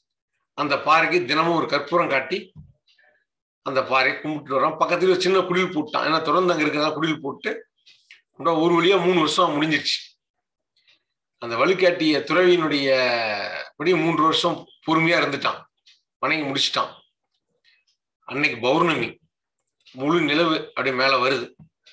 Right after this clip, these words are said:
அவன் ஆர்வத்தோட காத்திருக்கிறான், இன்னைக்கு வந்து இது நடக்கும், அந்த சித்தர் வெளிப்படுவாருன்னு ஆர்வத்தோட பாக்குறான். ஆனா நடக்கல. பௌர்ணமி போய் அமாவாசையும் வந்துருச்சு.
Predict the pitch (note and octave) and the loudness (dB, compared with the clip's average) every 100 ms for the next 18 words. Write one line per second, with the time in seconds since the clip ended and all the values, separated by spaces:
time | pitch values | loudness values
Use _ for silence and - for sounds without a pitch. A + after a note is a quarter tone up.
0 | _ _ _ - _ A2+ A2+ C#3+ E3+ D#3 | _ _ _ -20 _ -4 0 2 2 2
1 | D#3+ - C#3 C#3 C3+ A2 - - _ C3+ | 2 2 0 0 -2 -4 -6 -10 _ -8
2 | C#3 B2 C3 C#3 G#3 - _ _ - B2 | -6 -4 -6 -4 -6 -8 _ _ -8 -4
3 | B2+ - B2+ A#2 - _ _ - A#2+ A#2+ | -2 -4 -6 -10 -12 _ _ -16 -10 -8
4 | - C3+ E3+ D3 D3+ C#3 B2+ A#2+ C#3 D#3 | -6 -4 -2 0 -2 -2 0 0 0 0
5 | C#3 B2 B2 B2+ - A2 G#2 - D#2+ - | 0 -2 -2 -4 -2 -4 -4 -12 -16 -18
6 | _ - - _ _ - A2+ A#2+ A2 A2+ | _ -20 -20 _ _ -14 -8 -6 -4 -6
7 | G#2+ - - - - - _ B2+ D#3 G3 | -8 -12 -16 -20 -20 -20 _ 2 4 4
8 | F3 D3+ D3 F3 B3 - D3 E3 D3 - | 4 0 0 -2 -2 -4 0 2 2 0
9 | D3+ C#3+ G#2+ G#2 - | -4 -6 -8 -10 -10